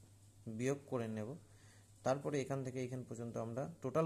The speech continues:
করে নেওয়ার পর, এইখান থেকে এইখান পর্যন্ত আমরা টোটাল করে নেওয়ার পর যেটা বেরোবে তার সঙ্গে যোগ বিয়োগ করে নেওয়ার পর আমার এইখানটায় লিখতে পারবো। তারপরে আসি ক্রমযৌগিকের পরিসংখ্যা। ক্রমযৌগিক পরিসংখ্যা কীভাবে করব? না, ফ্রিকোয়েন্সিতে দুই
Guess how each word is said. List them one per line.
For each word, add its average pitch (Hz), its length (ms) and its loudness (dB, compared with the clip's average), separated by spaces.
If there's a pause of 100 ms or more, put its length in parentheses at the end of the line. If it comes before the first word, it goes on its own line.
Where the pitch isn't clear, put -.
করে 113 200 2
নেওয়ার 107 260 0
পর, 147 100 -2 (220)
এইখান 123 240 -2
থেকে 127 180 -4
এইখান 123 200 -4
পর্যন্ত 117 220 -6
আমরা 117 180 -2
টোটাল 123 220 -2
করে 113 200 -2
নেওয়ার 104 240 -2
পর 151 80 0 (720)
যেটা 110 280 0
বেরোবে 127 340 2 (580)
তার 113 180 2
সঙ্গে 117 240 -2 (220)
যোগ 113 120 2 (100)
বিয়োগ 123 220 0
করে 113 200 2
নেওয়ার 104 260 0
পর 151 120 0 (540)
আমার 123 160 0 (320)
এইখানটায় 110 400 -2
লিখতে - 240 -6
পারবো। 90 200 -10 (1400)
তারপরে 151 400 6
আসি 139 140 -2 (300)
ক্রমযৌগিকের 139 640 2
পরিসংখ্যা। 117 440 -2 (180)
ক্রমযৌগিক 143 480 2
পরিসংখ্যা 127 360 -2
কীভাবে 123 320 -2
করব? 123 160 -2 (540)
না, 120 140 0
ফ্রিকোয়েন্সিতে 165 500 2 (120)
দুই 147 140 4